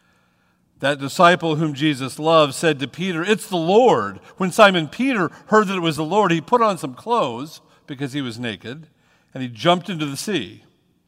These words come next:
But other disciples came in the boat, dragging the net full of fish, for they were not far from land, only a hundred yards off.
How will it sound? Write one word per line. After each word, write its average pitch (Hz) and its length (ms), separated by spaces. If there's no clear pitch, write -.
But 151 140
other 202 400
disciples 127 720
came 156 480
in 143 540
the 123 60
boat, 113 500
dragging 143 500
the 131 60
net 135 300
full 165 260
of 139 120
fish, - 520
for 127 140
they 131 100
were 135 120
not 139 180
far 165 240
from 143 180
land, 156 240
only 165 220
a 135 60
hundred 127 340
yards 104 240
off. 90 400